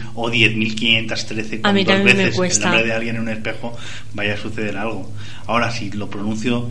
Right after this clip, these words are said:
Speaker 1: diez mil trescientas quince veces con dos velas, a lo mejor me preocupo algo más, ¿sabes <laughs> lo que te quiero decir? Pero así a... Pero no creo que suceda nada, pero vamos, por si acaso,
Speaker 2: Por si acaso,
Speaker 1: yo, yo
Speaker 2: ese
Speaker 1: más
Speaker 2: es el
Speaker 1: tengo,
Speaker 2: tema,
Speaker 1: ¿no?
Speaker 2: por
Speaker 1: Yo
Speaker 2: si
Speaker 1: más
Speaker 2: acaso
Speaker 1: tengo.
Speaker 2: no lo hacemos.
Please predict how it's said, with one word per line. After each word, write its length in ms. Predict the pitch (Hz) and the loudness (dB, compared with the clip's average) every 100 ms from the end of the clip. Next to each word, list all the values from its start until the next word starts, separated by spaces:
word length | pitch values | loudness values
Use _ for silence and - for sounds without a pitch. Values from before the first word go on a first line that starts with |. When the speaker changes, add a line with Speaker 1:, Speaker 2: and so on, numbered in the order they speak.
| 120 | -2
Speaker 1:
diez 160 | 117 | 0
mil 100 | 120 | 0
trescientas 360 | 120 107 110 107 | 0 -4 -4 -4
quince 180 | 110 120 | -4 -2
veces 240 | 123 120 | -2 -2
con 240 | - 98 | -6 -6
dos 240 | 98 110 107 | -2 -2 2
velas, 460 | 123 120 120 120 - - - - - - - - | 2 4 2 -2 -6 -6 -4 -2 -2 -4 -6 -2
a 120 | 120 | 2
lo 80 | 127 | 2
mejor 260 | 127 170 208 | 4 6 10
me 140 | 214 | 10
preocupo 500 | 214 131 - - 160 | 8 4 2 2 6
algo 280 | 147 135 110 | 6 6 2
más, 320 | 117 110 - | 2 2 0
¿sabes 300 | - 113 127 | -2 0 2
<laughs> 40 | |
lo 120 | 165 165 | 4 4
que 80 | 175 | 4
te 60 | 139 | 4
quiero 220 | 120 110 | 2 0
decir? 240 | 120 123 - - - - - | 0 -2 -4 -6 -8 -8 -6
Pero 220 | - 107 101 | -2 -2 -2
así 360 | - 113 110 107 | -2 0 0 0
a... 840 | 107 104 101 101 95 95 95 92 95 - - | 0 -2 -2 -2 -4 -6 -6 -6 -6 -8 -6
Pero 200 | - 107 | -4 -2
no 140 | 107 104 | -2 -2
creo 180 | 101 98 | -4 -6
que 80 | |
suceda 400 | 107 104 104 92 | -6 -6 -6 -6
nada, 220 | 95 110 95 | -6 -4 -6
pero 120 | 95 | -4
vamos, 180 | 104 101 | -4 -4
por 140 | 104 101 | -4 -4
si 80 | |
acaso, 640 | 101 95 123 - 156 160 165 - | -4 0 0 2 0 -2 -6 -4
Speaker 2:
Por 100 | 202 | 0
si 120 | 202 | 2
acaso, 280 | 214 233 269 | 4 4 6
Speaker 1:
yo, 80 | 226 | 6
yo 100 | 247 | 6
Speaker 2:
ese 100 | 247 | 6
Speaker 1:
más 140 | 214 | 4
Speaker 2:
es 60 | 208 | 4
el 80 | 202 | 4
Speaker 1:
tengo, 160 | 185 | 2
Speaker 2:
tema, 120 | 180 - | 0 -2
Speaker 1:
¿no? 60 | |
Speaker 2:
por 100 | - | -2
Speaker 1:
Yo 40 | 185 | 0
Speaker 2:
si 60 | |
Speaker 1:
más 80 | 202 | 0
Speaker 2:
acaso 200 | 202 220 233 | 2 0 2
Speaker 1:
tengo. 80 | 220 | 2
Speaker 2:
no 60 | |
lo 80 | 185 | 0
hacemos. 360 | 175 190 175 | -2 -4 -6